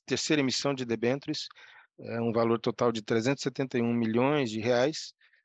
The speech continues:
garantindo, né, que todos aqueles que investiram na companhia estão tendo o seu retorno auferido. Como eu mencionei,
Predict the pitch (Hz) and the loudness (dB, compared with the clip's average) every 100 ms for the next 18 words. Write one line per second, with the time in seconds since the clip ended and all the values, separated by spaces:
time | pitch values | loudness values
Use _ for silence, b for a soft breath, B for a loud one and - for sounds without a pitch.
0 | _ 123 131 127 - 143 143 131 113 120 | _ -2 0 0 -2 -2 -2 -2 -2 -2
1 | 123 131 117 143 135 127 - 117 - 131 | -4 -6 -2 0 2 -2 -2 -6 -4 -2
2 | 120 113 - 170 175 139 123 120 135 147 | 0 -2 0 2 4 2 0 -2 -2 -2
3 | 135 143 156 - B B - 135 - 127 | 0 0 0 -2 B B -4 -2 0 0
4 | 127 127 127 131 - 131 120 127 - 120 | 2 0 -2 -2 -2 0 2 0 -2 -2
5 | 110 113 113 117 120 - 123 117 - 127 | 0 0 0 -4 -6 -8 0 0 2 -2
6 | 101 87 69 - _ _ _ _ _ _ | -2 -6 -10 -18 _ _ _ _ _ _
7 | - B B B - 143 139 139 - 160 | -20 B B B 2 4 4 4 2 2
8 | 131 131 160 | 4 4 2